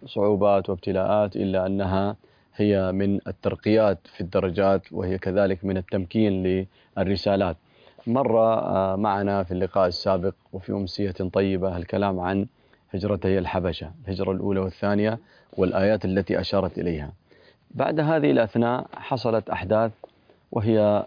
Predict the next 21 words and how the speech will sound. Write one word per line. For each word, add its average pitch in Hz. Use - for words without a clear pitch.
كربات 104
وقعت 87
على 90
النبي 95
صلى 95
الله 95
عليه 90
وسلم 104
في 110
عام 107
واحد. 90
هذا 156
العام 147
أطلق 151
عليه 131
بعض 113
المصنفين 104
بعام 98
الحزن، 82
لكن 139
هذه، 120